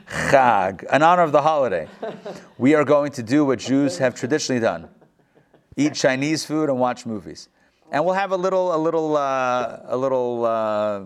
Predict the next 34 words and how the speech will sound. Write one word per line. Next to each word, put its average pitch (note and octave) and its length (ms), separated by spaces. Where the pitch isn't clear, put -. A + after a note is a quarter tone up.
conversation A2+ 680
there. E2+ 160
I - 60
have D#3 220
a D3+ 40
few E3 220
surprises C3 640
up A#2 80
my G#2 120
sleeve, C#3 480
but B2 100
it's A#2+ 100
gonna C3 140
be A#2 120
an A#2 60
all-you-can-eat B2 880
Chinese B2+ 360
buffet A#2+ 560
with - 340
meat, B2+ 520
chicken, C3 480
and G#2 100
vegetarian G2+ 540
options. B2 600
So G#2+ 180
join B2 320
us. A#2+ 200
Well, B2 440
it's - 140
not B2 120
on C3+ 80
the C#3+ 60
website C3+ 340
yet. B2 400